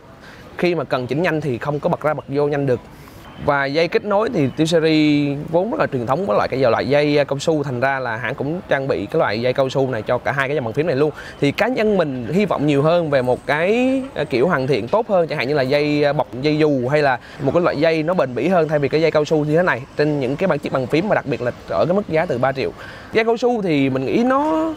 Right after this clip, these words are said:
nó khiến cho chiếc bàn phím nhẹ hơn, cơ động hơn. Tuy nhiên thì về, về lâu về dài thì nó cũng gây ra một số cái hiện tượng, chẳng hạn như là chúng ta có thể bị, dễ bị gãy, đứt. Mặc định cả hai chiếc bàn phím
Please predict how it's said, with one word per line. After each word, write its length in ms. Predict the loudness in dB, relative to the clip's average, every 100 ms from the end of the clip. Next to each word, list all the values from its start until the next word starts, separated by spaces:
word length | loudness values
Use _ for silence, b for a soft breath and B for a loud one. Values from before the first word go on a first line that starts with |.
| -4
nó 80 | -2
khiến 180 | 0 0
cho 120 | 0
chiếc 120 | 0
bàn 140 | 0 2
phím 240 | 0 2
nhẹ 200 | 2 2
hơn, 200 | 2 0 -2 0
cơ 120 | 2
động 200 | 2 0
hơn. 160 | 0 0
Tuy 80 | 0
nhiên 240 | 2 2
thì 200 | 2 0
về, 240 | 2 2 4
về 120 | 2
lâu 100 | 2
về 100 | 2
dài 220 | 0 0
thì 120 | -2
nó 140 | -2 -2
cũng 220 | -2 2
gây 120 | 2
ra 80 | 2
một 160 | 0
số 100 | 0
cái 100 | 0
hiện 120 | -2 0
tượng, 200 | -2 -2
chẳng 100 | -4
hạn 160 | -2
như 120 | 0
là 220 | 2 2 0
chúng 180 | -2
ta 140 | -2 0
có 160 | 0
thể 140 | 2 0
bị, 160 | 0 -6 -8
dễ 180 | 0 2
bị 120 | 2
gãy, 320 | 0 0 0 0
đứt. 120 | -4 -4 B B -2
Mặc 160 | -2 0
định 220 | -4 -2
cả 140 | -2
hai 160 | -2 -2
chiếc 100 | -2
bàn 140 | 0
phím 140 | 0